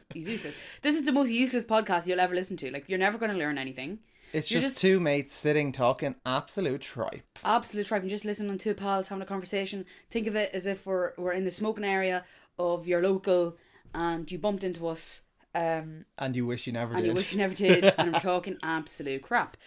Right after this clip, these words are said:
Speaker 2: And hopefully you'll think we're, we're funny. We think we're funny.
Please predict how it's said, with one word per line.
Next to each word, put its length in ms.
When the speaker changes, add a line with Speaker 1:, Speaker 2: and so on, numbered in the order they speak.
Speaker 2:
And 420
hopefully 300
you'll 100
think 240
we're, 240
we're 160
funny. 420
We 120
think 200
we're 60
funny. 300